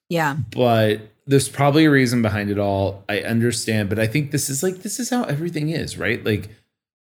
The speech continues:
Speaker 2: something nice and new comes along and somebody's, people are gonna have something to complain about it. And usually the complainers are the latter folks anyway.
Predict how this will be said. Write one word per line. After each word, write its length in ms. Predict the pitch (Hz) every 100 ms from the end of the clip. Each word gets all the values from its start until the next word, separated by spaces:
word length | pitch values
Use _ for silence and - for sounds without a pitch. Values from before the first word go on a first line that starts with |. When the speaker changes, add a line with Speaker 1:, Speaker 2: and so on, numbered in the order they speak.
| -
Speaker 2:
something 400 | - 101 147 165
nice 340 | 175 175 -
and 80 | 180
new 200 | 190 190
comes 260 | 185 160 139
along 260 | 139 139
and 100 | 143
somebody's, 1000 | 113 98 104 104 104 104 104 104 101 - _ _ _ _
people 220 | - 113 127
are 80 |
gonna 180 | 123 120
have 160 | 107 110
something 260 | 104 95
to 60 | 92
complain 360 | 87 92 90 95
about 200 | 104 135
it. 200 | 151 -
And 220 | 110 101
usually 320 | 101 101 107
the 100 | 95
complainers 680 | 92 95 104 110 127 135 120
are 300 | - 104 101
the 100 | 95
latter 520 | 92 90 87 90 90 - _ -
folks 360 | 80 - - -
anyway. 380 | 76 - -